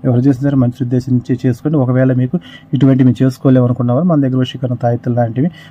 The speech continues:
ధన రాబడి తాయెత్తు, సర్వజన వశీకరణ తాయెత్తు, బ్లాక్ మ్యాజిక్ నివారణ తాయెత్తు,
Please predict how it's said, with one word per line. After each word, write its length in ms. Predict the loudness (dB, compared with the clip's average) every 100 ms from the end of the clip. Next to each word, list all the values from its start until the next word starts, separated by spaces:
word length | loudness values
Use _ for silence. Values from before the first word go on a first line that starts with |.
| -2
ధన 160 | 2 4
రాబడి 320 | 4 2 0
తాయెత్తు, 420 | 0 -2 -2 -4
సర్వజన 340 | -2 -2 0 -2
వశీకరణ 380 | -4 -4 -4 -2
తాయెత్తు, 480 | -4 -4 -4 -4 -6 -8 -8 0
బ్లాక్ 260 | 2 4
మ్యాజిక్ 320 | 2 0 -2
నివారణ 360 | -4 -2 -2 -4 -6
తాయెత్తు, 440 | -4 -4 -6 -6